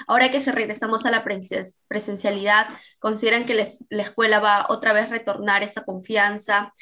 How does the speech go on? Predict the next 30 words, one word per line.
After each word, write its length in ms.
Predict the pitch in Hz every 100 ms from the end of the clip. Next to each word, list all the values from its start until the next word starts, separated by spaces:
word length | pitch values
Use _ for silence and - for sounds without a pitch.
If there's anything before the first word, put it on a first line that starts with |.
| - _
para 260 | 190 190
que 480 | 196 208 196 196 - -
se 120 | 220
puedan 260 | 226 233
resolver 480 | 226 247 214 202 208
no 120 | 233
solamente 400 | 240 277 262 254
dudas 380 | 247 247 240 254
académicas, 840 | - 214 196 220 262 226 196 202 196
¿no? 240 | 214 220
Que 220 | 202 - _ _ _ -
chicos 260 | - 226
que 120 | - 196
ya 80 |
están 220 | 202 208 214
cuarto, 280 | 214 202
quinto 220 | 214 214 214
de 60 |
secundaria, 720 | 214 196 180 190 202 214 214
que 60 | 202
están 200 | - 190
pensando 340 | 190 202 202
ir 120 | 190 196
a 20 |
la 60 |
universidad, 640 | 202 185 - - - 208 202
a 120 | 190
un 80 | 202
instituto, 580 | 202 185 185 220 214
etcétera, 560 | 190 185 208 208 247 302